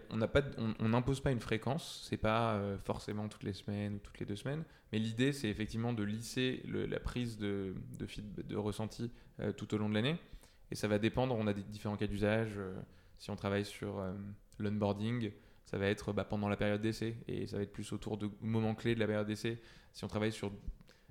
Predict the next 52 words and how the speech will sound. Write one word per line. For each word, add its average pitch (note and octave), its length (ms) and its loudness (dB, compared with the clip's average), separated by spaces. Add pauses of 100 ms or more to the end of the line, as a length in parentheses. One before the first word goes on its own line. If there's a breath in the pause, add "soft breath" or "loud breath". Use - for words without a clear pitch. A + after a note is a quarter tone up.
(140)
du G#2+ 100 -8
management A2 560 2
au G#2 60 -2
sens G2+ 200 -4
large, A#2 380 2 (160)
bah G2 180 0
oui, A#2 140 2
ça A#2 120 -2
va G2+ 100 0
être G2+ 140 -4
tout A2+ 180 -4
au A2 40 2
long G#2 100 2
de G#2 40 2
l'année, A2+ 380 2 (480 loud breath)
euh, F#2 180 -4
une, G2 280 -6 (160)
à - 100 0
une G2+ 80 0
fréquence B2 400 0
que B2+ 60 2
le A2+ 40 4
manager A2 360 2
est A2+ 40 0
confortable A2+ 480 0
aussi A2+ 180 0
à A2 60 4
gérer, A2+ 280 2
parce G#2 160 -4
que G#2 340 -4
après, - 180 -4
il A#2+ 60 -4
faut A#2 100 -10
savoir G2+ 300 -2
gérer G#2 240 0
les, G#2 140 0 (240)
les, - 160 -6 (120)
l'arrivée G#2 320 -2
des G#2 120 2
données A2+ 420 2
et G2+ 40 -2
il G2+ 60 -4
faut - 120 -8
savoir G2+ 400 -2 (800 soft breath)
prendre A2+ 200 2
en A2+ 80 2
compte B2+ 220 -4
les A2 80 2
retours G#2+ 320 0
de G2+ 80 0
ses G2+ 180 -4
employés. A2+ 380 2